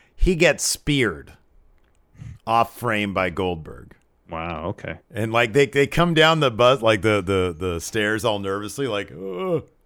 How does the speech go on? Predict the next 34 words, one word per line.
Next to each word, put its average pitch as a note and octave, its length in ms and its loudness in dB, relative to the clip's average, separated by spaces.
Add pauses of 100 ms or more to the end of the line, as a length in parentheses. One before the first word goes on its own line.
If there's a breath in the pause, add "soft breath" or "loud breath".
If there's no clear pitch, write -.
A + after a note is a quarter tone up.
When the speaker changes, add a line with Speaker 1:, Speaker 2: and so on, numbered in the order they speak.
(160)
Speaker 1:
uh," D#3 360 -6 (360)
Speaker 2:
And - 100 -12
Speaker 1:
and F3+ 180 0
Speaker 2:
then E3 80 -2
Speaker 1:
they're G#2 120 2
like C3+ 120 2
Speaker 2:
somebody A2 320 2
wisens G#2 440 2
up A#2+ 180 2
to G2+ 100 -4
it, F2+ 80 -6
has F#2+ 200 0
a E2+ 60 -12
steel F#2+ 240 -4
plate F2+ 300 -6
over D#2+ 100 -10
their D#2 120 -14
chest. - 300 -18
Speaker 1:
Yeah, F2 120 -8
they're E2+ 120 -10
like, E2+ 220 -10
"Please - 180 -16
don't, - 240 -20
please F#2+ 220 -14
don't, F2 200 -14
please G2+ 220 -8
don't." - 240 -16 (400 soft breath)
And G2 140 -4
then, G2 80 0
yeah, F2+ 240 2
he's, F#2+ 260 -2
and G#2 160 -2
then, G#2+ 240 -4
uh, G2 100 -6